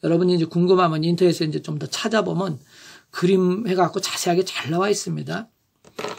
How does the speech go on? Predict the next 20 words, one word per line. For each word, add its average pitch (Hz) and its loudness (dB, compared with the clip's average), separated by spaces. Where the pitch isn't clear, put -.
그 202 2
다음 208 8
액정이라고, 190 8
액정 196 2
유명하죠. 190 2
그죠? 160 -4
액정은 170 0
우리 156 -4
핸드폰에서 180 0
너무 160 2
많이 165 4
쓰니까 160 -4
뭐 151 -4
떨어뜨리면 185 4
액정 185 4
깨졌다 165 2
그러는 143 -4
거 139 -6
아니야, 143 -8
그죠? 208 -2